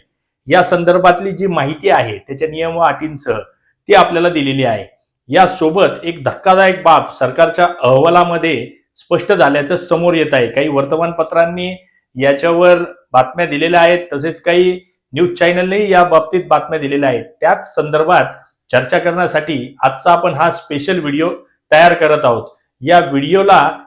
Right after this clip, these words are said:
आपण देताना शीर्षक अशा पद्धतीचं दिलेलं आहे की तुम्हाला सहजपणे तो व्हिडिओ काय आहे हे समजू शकेल. कधी कधी काय होतं, आपण हकनाक दुसऱ्यांना नावं ठेवण्यात आपला वेळ वाया घालतो, परंतु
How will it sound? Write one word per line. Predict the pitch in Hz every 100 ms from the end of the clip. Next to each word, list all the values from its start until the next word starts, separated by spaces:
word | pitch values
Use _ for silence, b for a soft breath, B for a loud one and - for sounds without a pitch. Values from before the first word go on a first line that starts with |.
| _
आपण | 127 131 175 139
देताना | 139 139 180 190 196
शीर्षक | - 160 151 190 185 -
अशा | - 196
पद्धतीचं | 196 180 185 185 190
दिलेलं | 156 156 165
आहे | 147 123
की | - _ - -
तुम्हाला | - 175 185 180
सहजपणे | - 151 190 190 - 185 185 139 - _ _ -
तो | 165
व्हिडिओ | 139 131 165 175
काय | 180 185
आहे | 165 139 139 113 - _ 165
हे |
समजू | 175 - 180 196
शकेल. | 165 127 120 101 - _ _ 127
कधी | 139
कधी | 180 185
काय | 196 196
होतं, | 185 175 156 151 -
आपण | 135 135 180 -
हकनाक | 123 - 180 151
दुसऱ्यांना | 143 143 170 175 180
नावं | 170 180
ठेवण्यात | 185 151 170 151 127 - b b
आपला | 127 185 175
वेळ | 156 175
वाया | 175 165 160
घालतो, | 123 110 98 - _ _
परंतु | 143 180 190 190 139 139